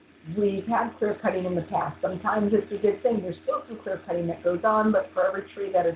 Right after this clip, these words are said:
felled, they have to replace it with five trees, and then they have to go back through and thin them out, because that's too, as those trees grow,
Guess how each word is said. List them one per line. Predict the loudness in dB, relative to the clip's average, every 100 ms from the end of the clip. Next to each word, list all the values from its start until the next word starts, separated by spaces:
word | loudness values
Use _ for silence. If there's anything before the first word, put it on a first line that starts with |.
| 2
felled, | 4 4 0 -10 _ _ _ -12
they | -8 -6
have | -6 -6
to | -10 -14
replace | -14 -20 -20
it | -20
with | -20 -14
five | -10 -10 -12 -10
trees, | -10 -6 -6
and | -4
then | -8
they | -8
have | -8
to | -6
go | 0
back | 0 0 -6
through | -8
and | -8 -6
thin | -4
them | -2 0
out, | -2 -4
because | -2 -2 0 0
that's | 0 -4 -18 -10
too, | -8 -8 -10 -16 -20 -6 0
as | 0
those | 0 -6 -4
trees | -6 -4 2
grow, | 4 4 2